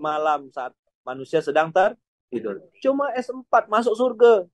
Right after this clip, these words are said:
Yang ngomong bukan Luqman, Nabi Muhammad. Jadi siapa yang menentang ngasih makan nih berarti nentang siapa? Nentang Rasulullah. Bacot dia banyak. Kan itu. Nyumbang tak ada.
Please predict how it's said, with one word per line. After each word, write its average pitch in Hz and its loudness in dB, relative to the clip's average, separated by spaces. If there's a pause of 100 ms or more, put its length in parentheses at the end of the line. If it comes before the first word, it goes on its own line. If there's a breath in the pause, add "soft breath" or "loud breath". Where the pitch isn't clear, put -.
(200)
Yang 185 2
ngomong 190 -4
bukan 185 0
Luqman, 165 -4
Nabi 147 -6
Muhammad. 139 -6 (460)
Jadi 143 -2
siapa 175 2
yang 151 4
menentang 131 -4 (320)
ngasih 135 -2
makan 117 0
nih 165 -4
berarti 151 2
nentang 170 -4
siapa? 180 0 (1700)
Nentang 247 -4
Rasulullah. 254 0 (960)
Bacot 156 -12
dia 98 -14
banyak. 95 -14 (160)
Kan - -10
itu. - -14
Nyumbang 160 2
tak 147 2
ada. 202 4